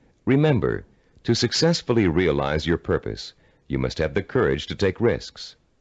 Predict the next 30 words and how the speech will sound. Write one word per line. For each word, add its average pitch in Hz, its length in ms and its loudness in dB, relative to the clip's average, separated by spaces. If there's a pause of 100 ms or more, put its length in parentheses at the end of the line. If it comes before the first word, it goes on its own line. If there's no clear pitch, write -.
(160)
the 117 80 0
courage 104 420 0
to 135 80 0
fail, 64 500 -2 (460)
and 120 140 0
the 139 40 4
courage 127 460 2
to 127 140 -2
learn 104 400 4
from 82 180 0
your 90 140 2
failures. 58 640 -4 (960)
Visual 165 400 4
network 98 500 2
planning 55 460 -4 (180)
is 87 140 0
a 107 80 4
roadmap 90 580 0
that - 180 -4
points 98 380 0
out 107 240 -2
your 120 140 2
destination 120 840 0 (320)
and 71 100 -4
suggests 78 600 -4
a 82 80 2
way 69 180 2
to 82 100 0
get 87 240 -2
there. 52 300 -6